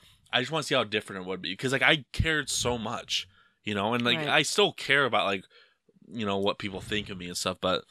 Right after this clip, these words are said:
Speaker 2: If you could change
Speaker 1: not to the
Speaker 2: one thing
Speaker 1: point.
Speaker 2: going back to high school, like, you only have the ability to change one fucking thing.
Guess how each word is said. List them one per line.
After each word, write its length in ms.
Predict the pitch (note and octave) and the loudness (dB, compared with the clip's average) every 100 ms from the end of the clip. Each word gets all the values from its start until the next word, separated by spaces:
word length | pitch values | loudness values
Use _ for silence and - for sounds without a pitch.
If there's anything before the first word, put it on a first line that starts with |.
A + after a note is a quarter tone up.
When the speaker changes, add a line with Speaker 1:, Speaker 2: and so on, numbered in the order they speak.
| - - - - - _ _ _ _ | -16 -16 -16 -20 -20 _ _ _ _
Speaker 2:
If 120 | G#3 G#3 | -2 0
you 80 | |
could 140 | B3+ C#4+ | 2 2
change 240 | D4 B3 | 4 4
Speaker 1:
not 60 | G#3 | 4
to 40 | |
the 40 | F#3 | 4
Speaker 2:
one 220 | G3+ G#3+ | 4 4
thing 180 | G3+ G3+ | 2 4
Speaker 1:
point. 80 | |
Speaker 2:
going 180 | G3 F#3+ | 4 4
back 160 | F3 F3 | 4 2
to 100 | F3+ | 2
high 140 | D#3+ | 0
school, 320 | D#3 - G3+ G#3 | 0 0 2 2
like, 240 | F3 - | 2 0
you 100 | G3+ | 0
only 260 | G#3 A3 A#3 | 4 4 6
have 160 | G#3 G3+ | 4 4
the 80 | |
ability 400 | G3+ F#3+ F#3+ F3+ | 4 4 4 2
to 40 | E3+ | 2
change 300 | F#3 F3 E3 | 0 0 -2
one 420 | E3 F3 F3 E3+ | -2 0 2 0
fucking 460 | - D#3+ D#3 D3+ D3 | -2 -4 -2 -6 -4
thing. 320 | C#3 C3+ | -6 -8